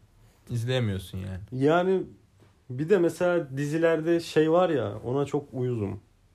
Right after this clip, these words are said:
Speaker 2: Türk aile yapısını. Öyle bir anlattık ki.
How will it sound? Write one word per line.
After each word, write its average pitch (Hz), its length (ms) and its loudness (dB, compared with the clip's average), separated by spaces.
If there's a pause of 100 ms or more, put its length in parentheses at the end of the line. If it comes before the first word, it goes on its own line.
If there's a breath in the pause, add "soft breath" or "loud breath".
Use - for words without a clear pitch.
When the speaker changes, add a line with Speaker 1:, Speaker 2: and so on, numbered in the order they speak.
Speaker 2:
Türk 127 260 -2
aile 123 300 2
yapısını. 117 540 -4 (1400)
Öyle 147 300 4
bir 170 60 4
anlattık 160 760 0
ki. 147 180 -4